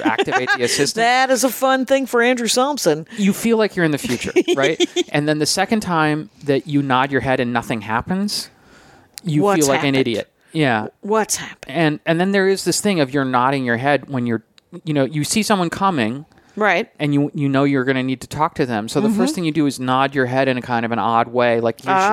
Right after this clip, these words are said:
Speaker 1: like
Speaker 2: Ah.
Speaker 1: you're shifting your gears.
Speaker 2: Right, like
Speaker 1: And
Speaker 2: you're shaking the phone to
Speaker 1: Yeah, exactly.
Speaker 2: Yep.
Speaker 1: And so why is this person nodding at me? You know, and, uh, uh, and then, uh,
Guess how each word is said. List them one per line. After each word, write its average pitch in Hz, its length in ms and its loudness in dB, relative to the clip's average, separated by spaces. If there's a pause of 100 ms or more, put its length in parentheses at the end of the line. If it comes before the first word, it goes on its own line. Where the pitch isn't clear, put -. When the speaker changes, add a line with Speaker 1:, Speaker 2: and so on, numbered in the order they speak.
Speaker 1:
like 226 80 2
Speaker 2:
Ah. 226 60 2
Speaker 1:
you're - 80 4
shifting 156 340 -2
your 120 140 -2
gears. 123 560 2
Speaker 2:
Right, 214 160 2
like 415 100 4
Speaker 1:
And 139 80 2
Speaker 2:
you're 202 60 2
shaking 202 340 2
the 170 80 0
phone 180 360 0
to 151 200 4
Speaker 1:
Yeah, 139 280 2
exactly. 127 500 0
Speaker 2:
Yep. 120 100 -6
Speaker 1:
And 190 160 2
so 139 240 0 (140)
why 127 180 2
is 156 140 -2
this 151 100 -6
person 135 340 -2
nodding 123 440 -2
at - 80 -4
me? 156 340 -2 (100)
You 123 120 -4
know, 110 100 -4 (580)
and, 135 340 0 (280)
uh, 120 400 2 (380)
uh, 110 360 0
and 139 160 -2
then, 147 380 0 (1040)
uh, 110 400 0